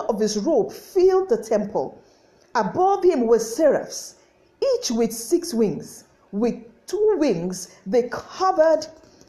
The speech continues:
their faces, with two they covered their feet, and with two they were flying, and they were calling to one another, 'Holy, holy,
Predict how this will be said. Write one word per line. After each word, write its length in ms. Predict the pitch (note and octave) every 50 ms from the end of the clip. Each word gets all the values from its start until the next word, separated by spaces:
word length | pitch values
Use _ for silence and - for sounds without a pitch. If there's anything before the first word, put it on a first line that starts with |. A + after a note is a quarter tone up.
| _ -
their 180 | A3 C4 A#3+
faces, 720 | A#3 B3+ - E4+ E4 D#4 D4 - - E3 D#3+ - - - - _ _ _ _ _ _ _ _ -
with 280 | G#3 A3+ B3 A#3+ B3 -
two 460 | - - - F#4+ F#4 E4 A3+ G#3+ A3
they 140 | G3 A#3 A#3+
covered 480 | A#3+ - - E4+ F4 F4 E4+ D#4 A3
their 140 | B3+ B3 A#3+
feet, 480 | B3 - - F#4+ E4 G#3 - - - - _ _ _ _ - _
and 200 | - B3 A3+ A3+
with 220 | A3+ A#3+ - - -
two 340 | - - F#4 D#4 G#3 F3 F#3
they 120 | E3+ A3
were 160 | G#3 G#3 G#3+ G#3+
flying, 680 | G#3+ - - C4+ C#4 C#4+ C#4 C#4+ B3 A3+ F3 D#3 F3 - - _ _ _ _ -
and 180 | - B3 A3+ G3
they 80 | A#3 A3
were 260 | G#3+ A3 A3 G#3+ -
calling 440 | - - - G#4+ A4 G4 A4 A4+ A4
to 100 | - C4
one 280 | G#3 G3 A#3 C4 A#3 G#3
another, 460 | F#3 F#3 F#3 F#3+ F#3 E3+ F3 D#3 D3+ - - - _ - _
'Holy, 680 | - - - F4+ F4 E4 D4+ B3+ A#3 G#3 G3 E3+ C3+ - - - - - _
holy, 680 | _ - - F4+ F#4 F#4 F#4+ F4+ D#4 C4+ A3 F3+ E3 -